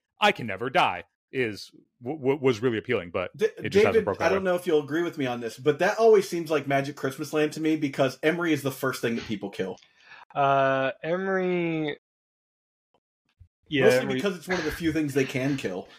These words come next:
Speaker 2: <laughs>
Speaker 3: People, uh, do not let Emry stick if they can,
Speaker 2: No.
Speaker 3: uh, control it. <laughs>
Speaker 2: I don't think, I, I can't remember a game where I've gotten, like, three uses out of Emry that I either didn't win in that time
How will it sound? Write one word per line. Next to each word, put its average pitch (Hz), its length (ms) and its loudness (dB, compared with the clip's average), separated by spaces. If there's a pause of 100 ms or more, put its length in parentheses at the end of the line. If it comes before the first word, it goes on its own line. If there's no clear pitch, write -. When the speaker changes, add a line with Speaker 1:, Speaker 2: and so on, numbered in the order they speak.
(160)
Speaker 2:
<laughs> - 300 -20
Speaker 3:
People, 202 680 4
uh, 143 400 4
do 135 140 -6
not 131 260 -2
let 127 140 -2
Emry 120 320 -8
stick 113 360 -10
if 113 140 -14
they 120 140 -6 (100)
can, 110 200 -6
Speaker 2:
No. 110 60 -4
Speaker 3:
uh, 113 260 -4 (200)
control 113 440 -12
it. - 800 -4
<laughs> - 120 -20
Speaker 2:
I 143 60 2
don't 202 160 -2
think, 175 260 -6
I, 170 180 4
I 180 100 0
can't 240 200 -4
remember 175 360 -2
a 147 80 2
game 139 260 2
where 123 120 -4
I've 123 160 -2
gotten, 120 260 0
like, 110 220 -2 (100)
three 135 260 0
uses 117 400 -4
out 113 120 4
of 104 60 -6
Emry 113 300 0
that 110 140 0
I - 40 -2
either 117 220 -6
didn't 104 340 -8
win 190 400 2 (400)
in 156 140 2
that 156 200 2
time 135 480 0